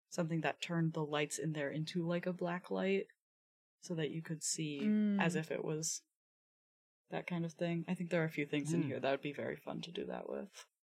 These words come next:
Speaker 3: And I've always, like, we've had occasionally in real escape rooms, like, people, like, using U V light is such a kind of classic thing, but the feeling of,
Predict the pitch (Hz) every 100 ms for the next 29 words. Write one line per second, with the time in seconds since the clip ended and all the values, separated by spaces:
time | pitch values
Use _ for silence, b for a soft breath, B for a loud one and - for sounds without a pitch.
0 | - 185 202 220 285 247 226 208 240 302
1 | 220 202 196 185 185 185 139 160 151 139
2 | - - 143 143 123 113 b b - 175
3 | 175 _ - 285 320 214 - _ _ _
4 | _ _ 220 196 185 208 294 254 180 175
5 | 156 131 127 - - 202 175 - 147 131
6 | - - 151 143 147 - 151 123 113 -
7 | _ _ _ _ - 202 196 - 226 302
8 | 302 220 170 147